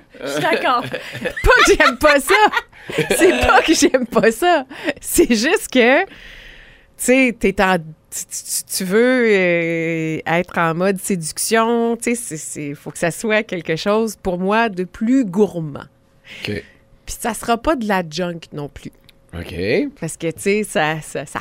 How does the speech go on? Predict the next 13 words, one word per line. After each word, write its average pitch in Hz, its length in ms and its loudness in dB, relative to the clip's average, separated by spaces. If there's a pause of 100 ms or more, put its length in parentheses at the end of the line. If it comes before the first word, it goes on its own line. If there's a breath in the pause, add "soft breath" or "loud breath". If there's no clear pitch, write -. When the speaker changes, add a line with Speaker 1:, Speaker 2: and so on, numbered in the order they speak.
Speaker 2:
parle, 208 500 -4
il - 80 -14
me 165 60 -10
Speaker 3:
Ben - 80 -14
Speaker 2:
semble, 156 160 -4
Speaker 3:
oui, 110 200 -4 (200)
Speaker 2:
tout - 140 -14
Speaker 3:
oui. 160 80 -2
Speaker 2:
ça. 156 60 -4 (880 loud breath)
Moi, 233 300 4 (240)
personnellement, 180 840 0 (480)
ça - 340 -6
serait 135 460 -14